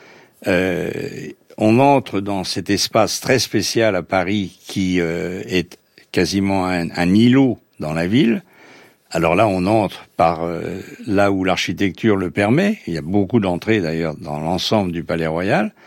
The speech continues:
Et on arrive sur cette cour d'honneur par plusieurs endroits. Donc il n'y a même pas une seule façon d'y arriver. Et après, effectivement,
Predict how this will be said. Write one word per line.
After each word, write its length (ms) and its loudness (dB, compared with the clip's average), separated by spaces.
Et 120 4
on 140 6
arrive 280 4
sur 220 -4
cette 460 -2
cour 260 4
d'honneur 520 2
par 140 0
plusieurs 480 2
endroits. 420 0
Donc 300 -4
il 40 -2
n'y 40 0
a 20 -2
même 200 -2
pas 160 2
une 200 4
seule 260 0
façon 400 -4
d'y 160 -2
arriver. 480 -2
Et 120 6
après, 560 0
effectivement, 800 0